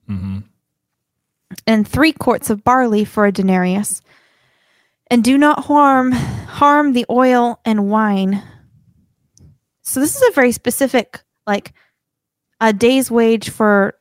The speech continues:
Speaker 2: this fairly small amount of wheat, right?
Speaker 1: Right. Yeah,
Speaker 2: Wheat
Speaker 1: what did
Speaker 2: and
Speaker 1: it say?
Speaker 2: barley.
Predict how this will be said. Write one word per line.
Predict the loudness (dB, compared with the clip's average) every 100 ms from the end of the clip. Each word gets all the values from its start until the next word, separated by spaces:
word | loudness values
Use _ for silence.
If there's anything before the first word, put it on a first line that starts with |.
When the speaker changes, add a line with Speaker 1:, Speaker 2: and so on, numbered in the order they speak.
| _ _ _ _
Speaker 2:
this | -2 -2 -10 _
fairly | -4 -2 0 -2
small | -4 -4 -2 -2 -2
amount | -2 -2 -4
of | -6 -4
wheat, | -4 -6 -10 _
right? | -6 -4 -6 -16 -20 _ _ _ -6
Speaker 1:
Right. | -4 -4 -10 _ _ _ _ _ _ _ _ _ _ _ _ _ _ _ _ _ -4
Yeah, |
Speaker 2:
Wheat | 0
Speaker 1:
what | 0
did |
Speaker 2:
and | 0
Speaker 1:
it | 0
say? | 0
Speaker 2:
barley. | 0 -2 -6